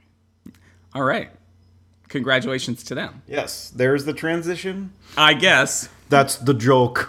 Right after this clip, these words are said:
Speaker 2: <laughs>
Speaker 1: That's, uh, <laughs> as such as it is.
Speaker 2: So, yeah, I mean, it was, it was all right. Like, they, they, they sort of, like, 'cause they're, they're,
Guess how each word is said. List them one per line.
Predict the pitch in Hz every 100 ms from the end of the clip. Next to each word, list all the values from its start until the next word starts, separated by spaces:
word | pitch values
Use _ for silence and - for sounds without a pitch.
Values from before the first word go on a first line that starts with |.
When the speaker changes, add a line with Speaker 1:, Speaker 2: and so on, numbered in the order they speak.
| 156
Speaker 2:
<laughs> | -
Speaker 1:
That's, | 113 107 110 - - - - -
uh, | 85 87 - - -
<laughs> | 147 _ _ _ _ _ _ -
as | 120 107
such | - - 107
as | 113 -
it | 107
is. | 92 - -
Speaker 2:
So, | -
yeah, | 180 170 113
I |
mean, | 127 139 139
it |
was, | 147 160 156
it | 139
was | 143
all | 143 139
right. | 123 113 117
Like, | 123 -
they, | 127
they, | 123 127
they | 127 127 139
sort | 135 175
of, | 156 123
like, | 123 117 - -
'cause | - 170 - - _ _ _ _ -
they're, | 127 127 110
they're, | 120 117 117 107